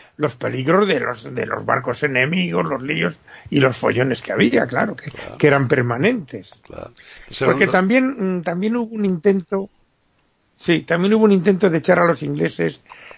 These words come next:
Speaker 1: de toda esa zona y hubo un, un intento de invasión de Jamaica, pero fracasó.
Speaker 2: Bueno, no, es que, es que, no, no, fracasó,
Speaker 1: Fracasó
Speaker 2: no,
Speaker 1: y
Speaker 2: fra-, es que terminó la guerra, o sea, eh,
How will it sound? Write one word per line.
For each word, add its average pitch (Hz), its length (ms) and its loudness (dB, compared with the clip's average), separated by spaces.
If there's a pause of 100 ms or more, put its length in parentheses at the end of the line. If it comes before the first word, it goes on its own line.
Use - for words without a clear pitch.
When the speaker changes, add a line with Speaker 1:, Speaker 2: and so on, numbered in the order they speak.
(140)
Speaker 1:
de 131 160 4
toda 170 220 4
esa 151 180 -4
zona 160 340 0 (100)
y 190 140 2
hubo 208 140 2
un, 190 260 2
un 180 160 2
intento 170 480 0
de 160 60 4
invasión 151 440 2
de 147 80 2
Jamaica, 117 600 -6 (280)
pero 135 220 2
fracasó. 120 540 -4 (440)
Speaker 2:
Bueno, 123 280 -8
no, 143 240 -10
es - 60 -12
que, 131 200 -8
es 101 80 -8
que, 123 160 -6
no, 113 180 -2
no, 151 200 -2
fracasó, 127 380 -4
Speaker 1:
Fracasó 151 240 6
Speaker 2:
no, 156 60 -4
Speaker 1:
y 143 40 -6
Speaker 2:
fra-, 135 160 -2
es 98 80 -8
que 123 100 -6
terminó 117 320 -4
la 120 80 -2
guerra, 123 240 -4
o - 20 -6
sea, 120 180 -6
eh, - 40 -10